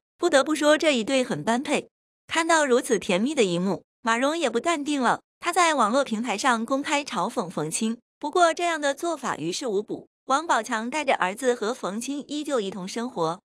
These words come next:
王宝强和马蓉离婚时，一时之间有很多声音质疑儿子长得不像王宝强，反倒和宋哲有点像。当时他儿子还小，看不出个所以然来。如今王子豪长大了，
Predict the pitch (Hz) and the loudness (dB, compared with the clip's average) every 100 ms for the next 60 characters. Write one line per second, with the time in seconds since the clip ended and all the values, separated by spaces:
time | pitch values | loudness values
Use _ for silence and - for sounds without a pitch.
0 | _ _ _ 247 285 339 233 240 233 - | _ _ _ 0 2 4 2 0 -2 0
1 | 220 311 202 190 226 208 240 277 - 175 | -2 0 0 0 -2 -2 -2 -2 -2 -2
2 | 180 - _ 330 320 285 302 330 349 339 | -2 -8 _ -4 -4 -4 -4 -2 -2 0
3 | 262 320 226 170 277 311 311 339 349 339 | -2 -2 -4 -4 -4 -4 -6 -6 -6 -4
4 | 277 - 190 247 285 240 196 160 160 180 | -2 0 0 -2 -4 -2 -2 -2 -6 -6
5 | 311 285 196 220 196 - 175 170 - _ | -4 -2 -2 -2 -4 -4 -6 -6 -12 _
6 | - 240 233 320 320 311 220 269 311 285 | -4 -2 0 0 0 -2 -2 0 -2 -2
7 | 208 247 269 233 - - 220 - _ - | -2 -2 -2 -2 -2 0 -2 -2 _ -4
8 | 311 359 285 320 330 262 262 269 240 190 | -2 0 0 2 4 2 2 2 2 -2
9 | - 175 - - _ - 339 330 330 339 | 0 -2 -4 -10 _ -6 -4 -2 -2 -2
10 | 320 320 - 202 277 185 180 196 170 - | 0 -2 0 -2 0 0 0 0 0 -4
11 | _ _ 247 262 320 339 269 311 240 202 | _ _ -2 0 0 2 2 2 -2 2
12 | 202 247 190 175 247 226 156 | 2 2 -4 -4 -2 -2 -4